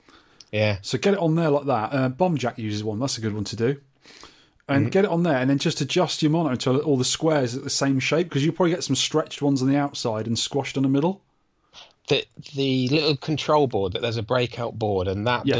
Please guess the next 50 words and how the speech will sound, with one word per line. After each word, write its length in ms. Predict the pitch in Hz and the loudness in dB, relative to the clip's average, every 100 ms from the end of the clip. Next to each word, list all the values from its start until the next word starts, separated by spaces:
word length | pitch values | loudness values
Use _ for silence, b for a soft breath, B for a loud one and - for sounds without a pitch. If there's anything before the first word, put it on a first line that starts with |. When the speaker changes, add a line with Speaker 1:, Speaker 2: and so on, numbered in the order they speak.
| 110 | 0
Speaker 1:
doesn't 180 | 120 | -4
have 240 | - 110 101 - | -4 -4 -4 -4
that 140 | 110 113 | -2 0
option. 480 | 123 - - 104 92 | 0 -2 -6 -6 -6
So 200 | - 113 | -6 -2
I 20 | 104 | 0
don't 140 | 123 | 0
know 60 | 127 | 0
if 80 | - | -2
there's 180 | 113 | 0
any 160 | 123 120 | 0 2
more 220 | 117 113 | 2 2
controls 720 | - 117 - 131 107 95 95 | 0 -4 0 2 4 2 0
on 180 | 104 101 | -2 -2
the 80 | 98 | -2
chassis 500 | 95 - 110 - 98 | -2 -2 -4 -4 -6
Speaker 2:
You'd 120 | 92 | -8
Speaker 1:
somewhere. 260 | - 143 117 160 | -4 0 0 0
Speaker 2:
have 80 | - | 2
to 100 | 143 | 4
look 440 | 143 156 139 - - | 6 6 4 -2 0
carefully 460 | 143 135 - 135 | 2 2 2 2
with 160 | 117 120 | 4 4
the 80 | 120 | 4
light 340 | 131 127 123 | 4 2 0
in 140 | 117 110 | -2 -2
there 180 | 107 | 0
when 100 | 107 | 0
the 60 | 113 | 2
machine's 420 | 113 - 120 113 | 2 2 2 4
off 200 | 123 92 | 2 0
to 80 | - | -6
see 160 | - 123 | -2 0
if 60 | 113 | 2
there 120 | 117 | 2
is 140 | 120 | 2
one 120 | 113 110 | 2 0
in 80 | |
there, 100 | 110 | 0
and 100 | 107 117 | 0 0
then 80 | |
get, 220 | 120 123 120 | 2 0 -2
like, 140 | 117 | -2
a 40 | 120 | -2
plastic 360 | - 107 143 | 0 -2 -2
Speaker 1:
Mm. 40 | 135 | -2
Speaker 2:
screwdriver. 480 | - 143 143 147 156 | 2 4 6 4 2
Just 240 | 139 131 | -2 2
do 140 | 147 156 | 4 4
it. 140 | 170 | 2